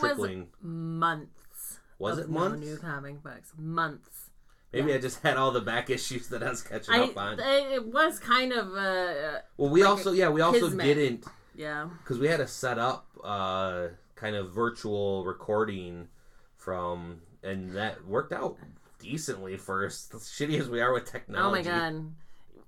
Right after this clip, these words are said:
Speaker 1: Yes, but also, like, I was so happy when we could finally start recording in person again, because it really did suck recording over,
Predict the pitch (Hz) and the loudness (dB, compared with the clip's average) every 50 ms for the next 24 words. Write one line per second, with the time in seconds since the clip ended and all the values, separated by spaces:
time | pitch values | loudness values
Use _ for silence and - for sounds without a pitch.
0 | - - - - - - 226 220 196 233 233 233 220 208 208 202 190 185 190 190 | -20 -20 -20 -20 -20 -16 -12 -4 2 4 6 6 6 4 2 2 2 4 4 2
1 | 185 - 190 185 180 180 170 165 156 170 165 170 175 165 196 180 180 196 208 190 | 2 2 2 2 4 2 2 0 -2 -4 -4 -4 -4 -2 -2 -2 -2 0 0 -2
2 | - - 175 165 160 165 165 165 156 160 160 160 - 151 147 151 151 151 156 160 | -2 -2 -4 -6 -6 -8 -8 -10 -10 -10 -10 -8 -6 -6 -6 -6 -8 -10 -10 -8
3 | 156 151 113 98 135 147 151 160 151 147 147 147 147 143 139 151 160 143 139 - | -8 -8 -6 -6 -6 -6 -6 -6 -6 -6 -6 -8 -10 -10 -10 -10 -12 -12 -14 -12
4 | - 147 139 131 131 131 139 143 139 - 160 160 160 165 - 165 175 170 160 156 | -14 -14 -12 -12 -12 -10 -10 -12 -12 -10 -10 -8 -8 -8 -6 -4 -4 -4 -4 -4
5 | 151 143 147 139 135 - 127 117 113 107 - - - - - - - - - - | -4 -6 -8 -8 -10 -10 -10 -10 -10 -10 -14 -18 -20 -20 -20 -20 -20 -20 -18 -14
6 | - 139 131 127 127 135 139 143 143 - 131 127 123 131 127 - - | -12 -12 -12 -10 -12 -10 -10 -10 -10 -10 -10 -10 -10 -12 -12 -14 -16